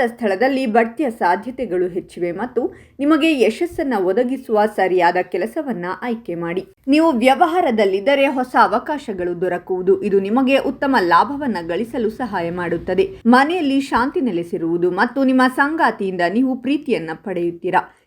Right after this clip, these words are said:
ಕೆಲಸದ ಸ್ಥಳದಲ್ಲಿ ನಿಮ್ಮ ಸರಿಯಾದ ಪ್ರಯತ್ನಗಳು ಎಲ್ಲರ ಮೆಚ್ಚುಗೆಗೆ ಕಾರಣವಾಗುತ್ತವೆ.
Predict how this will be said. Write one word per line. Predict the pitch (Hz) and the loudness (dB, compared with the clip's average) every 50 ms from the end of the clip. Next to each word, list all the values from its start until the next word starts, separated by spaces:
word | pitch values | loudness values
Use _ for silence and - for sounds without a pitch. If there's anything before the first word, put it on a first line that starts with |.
| _ _ _ | _ _ _
ಕೆಲಸದ | 277 285 311 - - 320 269 220 | 2 4 4 4 4 2 2 2
ಸ್ಥಳದಲ್ಲಿ | 208 - - 220 208 175 180 202 233 262 247 240 | 0 0 -4 -4 -2 -2 2 2 2 2 2 2
ನಿಮ್ಮ | 240 247 240 240 240 | 2 2 2 2 2
ಸರಿಯಾದ | 233 233 - 190 180 202 233 269 285 240 226 | 0 0 -2 -2 -2 0 0 0 0 0 0
ಪ್ರಯತ್ನಗಳು | 220 220 - 175 180 190 190 - 233 208 180 208 240 254 240 247 | -2 -2 -4 -4 -4 -4 -4 -6 -8 -6 -2 0 0 2 2 2
ಎಲ್ಲರ | 202 220 208 190 185 185 196 190 | 2 4 2 4 2 2 2 0
ಮೆಚ್ಚುಗೆಗೆ | 190 185 175 170 170 - 277 254 269 214 175 175 | 0 -2 -8 -10 -10 -12 -10 -8 -8 -6 -6 -8
ಕಾರಣವಾಗುತ್ತವೆ. | 170 170 - - 175 165 170 180 175 165 175 175 175 180 175 170 - 185 175 185 - | -10 -10 -12 -12 -10 -10 -10 -10 -8 -6 -4 -4 -4 -4 -8 -6 -6 -4 -2 -2 -4